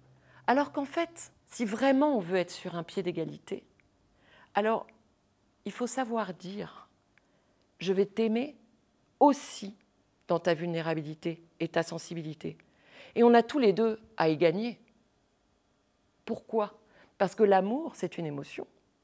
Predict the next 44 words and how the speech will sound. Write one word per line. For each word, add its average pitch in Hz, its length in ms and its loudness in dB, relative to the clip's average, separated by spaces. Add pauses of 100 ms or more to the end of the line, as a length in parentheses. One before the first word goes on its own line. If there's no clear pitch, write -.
(220)
Et 233 80 0
que 240 100 0
l'émotion, 214 640 0 (840)
elle 190 180 -2
ne 190 100 0
passe - 720 -8 (580)
que 220 100 0
par 185 200 2
la 160 100 2
lumière. 254 400 -2
Et 214 60 2
la 190 140 6
lumière, 202 320 0
c'est 185 120 -2
la 170 100 0
sensibilité 180 760 -6
de 214 100 -10
l'autre. - 340 -10 (320)
Et 214 60 2
donc, 226 180 4
si 247 160 -4
on 247 40 2
ne 233 60 2
va 202 120 6
pas 190 140 0
la 170 100 2
chercher, 254 560 -6 (500)
eh 196 80 -2
bien, 185 200 0
finalement, 185 420 -2
elle 180 80 -4
ne 175 80 -2
nous 180 140 -4
touche - 300 -10
pas. 247 240 -2 (880)
Donc, 214 180 4
à 226 80 6
vouloir 220 400 2
de 190 60 0
l'admiration, 196 720 0
à 196 60 4
vouloir 185 380 2
des 170 120 -4
forces, - 540 0